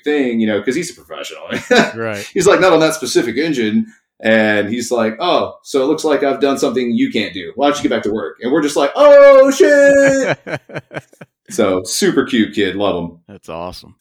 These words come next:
Speaker 2: That's awesome, man. Well, anything you wanna shout out or shout out your shop? If you don't want to, you don't have to. It's up to you.
Speaker 1: Nah, man, I love my shop. I'll say, uh, Aaron Automotive's fantastic.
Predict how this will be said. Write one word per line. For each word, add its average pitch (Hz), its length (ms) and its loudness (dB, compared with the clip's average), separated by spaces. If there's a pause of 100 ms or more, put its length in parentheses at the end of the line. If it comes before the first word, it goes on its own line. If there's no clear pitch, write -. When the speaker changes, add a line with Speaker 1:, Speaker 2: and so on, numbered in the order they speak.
Speaker 2:
That's 139 220 -16
awesome, 135 460 -12
man. 117 360 -16 (140)
Well, 147 400 -6 (880)
anything 135 320 -6
you 131 100 -4
wanna 127 380 -8 (800)
shout 127 380 -6
out 139 280 -4
or 104 200 -12 (640)
shout 117 200 -12
out 113 140 -10
your 107 80 -20
shop? 117 420 -10
If 104 440 -20
you 98 80 -20
don't 101 160 -14
want 104 240 -14
to, 113 100 -16
you 110 80 -12
don't 95 140 -14
have 95 300 -16
to. 113 120 -16 (180)
It's - 120 -20
up 107 120 -20
to 95 120 -20
you. 101 220 -18 (420)
Speaker 1:
Nah, 220 240 4
man, 220 280 0
I - 120 2
love 151 200 6
my 101 100 0
shop. 92 380 -4
I'll 110 140 0
say, 101 320 0
uh, 92 380 0 (160)
Aaron 127 180 0
Automotive's 127 460 0
fantastic. 92 760 -6